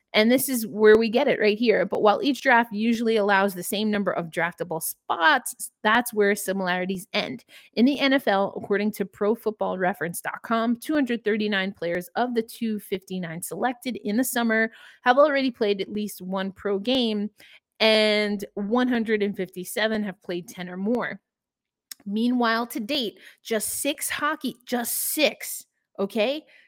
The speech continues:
Six compared to two thirty-nine. Uh, six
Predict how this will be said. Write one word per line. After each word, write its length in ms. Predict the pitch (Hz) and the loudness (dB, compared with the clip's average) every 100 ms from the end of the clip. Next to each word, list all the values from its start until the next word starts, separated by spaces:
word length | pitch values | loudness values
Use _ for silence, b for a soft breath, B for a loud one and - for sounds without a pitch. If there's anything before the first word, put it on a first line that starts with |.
| b | b
Six 720 | - - 381 277 - - - | -6 0 2 2 -2 -10 -10
compared 400 | - 220 247 226 | -6 -4 0 -2
to 120 | - 196 | -4 -14
two 560 | - - 285 302 294 247 - - | -14 -6 -4 -4 -6 -8 -12 -8
thirty-nine. 800 | - 247 240 226 208 208 - - - b b b b b | -2 0 0 0 0 -4 -6 -16 -20 b b b b b
Uh, 200 | 185 156 | -4 -4
six 580 | 160 - 339 370 - - | -4 -4 -2 -2 -4 -8